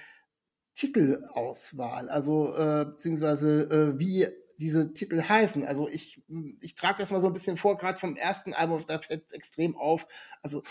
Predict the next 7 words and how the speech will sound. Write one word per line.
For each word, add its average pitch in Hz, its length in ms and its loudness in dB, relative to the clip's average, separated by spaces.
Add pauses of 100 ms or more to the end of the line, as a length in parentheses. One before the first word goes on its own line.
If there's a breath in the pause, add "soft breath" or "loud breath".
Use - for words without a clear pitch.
Wimpergeklimper, 196 1120 6
Mad 190 260 4 (160)
Eagle, 214 460 8
Mogul 185 440 6
Libido, 208 840 4 (120)
Eben 196 320 2
da, 196 400 6